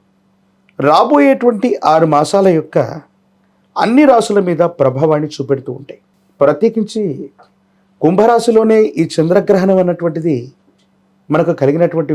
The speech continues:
విషయం వాస్తవమే. ఇటువంటి పరిస్థితుల్లో ఈ గ్రహణ సంబంధమైనటువంటి స్థితిగతుల వల్ల ఈ రాహుగ్రస్తమైనటువంటి చంద్రగ్రహణం యొక్క ప్రభావం తీక్షణంగా కుంభరాశి వాళ్ళ మీద ఉంటుంది.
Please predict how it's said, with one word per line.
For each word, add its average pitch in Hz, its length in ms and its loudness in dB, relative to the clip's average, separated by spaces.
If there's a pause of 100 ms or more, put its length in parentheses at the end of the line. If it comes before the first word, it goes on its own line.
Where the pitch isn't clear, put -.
విషయం 156 340 -6
వాస్తవమే. 139 500 -2 (1160)
ఇటువంటి 247 440 0
పరిస్థితుల్లో 220 640 0 (960)
ఈ 208 100 0 (140)
గ్రహణ 170 240 2 (140)
సంబంధమైనటువంటి 220 960 0
స్థితిగతుల 170 580 -2
వల్ల 120 140 -8 (840)
ఈ 190 140 2 (140)
రాహుగ్రస్తమైనటువంటి 185 1120 0 (100)
చంద్రగ్రహణం 156 680 0
యొక్క 151 140 -2 (160)
ప్రభావం 123 420 -6 (840)
తీక్షణంగా 254 560 2 (120)
కుంభరాశి 190 500 0
వాళ్ళ 151 260 0
మీద 139 120 -2 (120)
ఉంటుంది. 131 360 -8